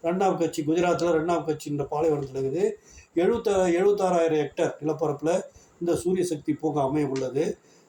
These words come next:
அஹ், இதுல வந்து சூரிய சக்தி இருக்கு, காற்றாலை மின்சாரமும்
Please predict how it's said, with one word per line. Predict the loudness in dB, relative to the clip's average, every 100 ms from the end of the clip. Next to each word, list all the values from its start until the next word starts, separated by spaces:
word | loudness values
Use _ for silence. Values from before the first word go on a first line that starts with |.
| 0
அஹ், |
இதுல | 2 4 4 4 2
வந்து | 2 0 0
சூரிய | 0 0 0
சக்தி | -2 -2
இருக்கு, | -2 -2 -4 -2
காற்றாலை | -2 0 0 0
மின்சாரமும் | -2 -2 0 0 -2